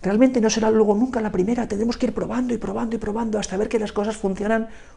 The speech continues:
como tienen que funcionar. Y número diez, la que más me gusta, la mejora es infinita. Nunca, y repito,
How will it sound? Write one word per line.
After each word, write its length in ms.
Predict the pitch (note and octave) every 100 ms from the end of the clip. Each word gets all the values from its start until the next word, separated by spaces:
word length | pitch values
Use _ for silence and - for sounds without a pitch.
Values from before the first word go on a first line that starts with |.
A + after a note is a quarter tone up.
| -
como 240 | F#3 F3
tienen 300 | F3+ A3 G#3+
que 100 | G3
funcionar. 640 | F#3 E3+ F3+ F3 F3+ F3+ - - - - - - - - - - - - - - - - -
Y 60 |
número 280 | E3+ G3 F#3+
diez, 480 | F#3+ G3 - - -
la 140 | - D#3
que 100 | D#3
más 160 | F3
me 80 | E3
gusta, 320 | F3 F#3 -
la 160 | E3+ D#3+
mejora 380 | D3 F3 G3+ G#3
es 120 | G3+
infinita. 680 | G3+ F#3 F#3 G3 F#3+ F3 - - - - -
Nunca, 580 | E3+ F#3+ A#3+ A#3 F#3 E3+
y 100 | E3
repito, 500 | E3 G3 G#3+ F#3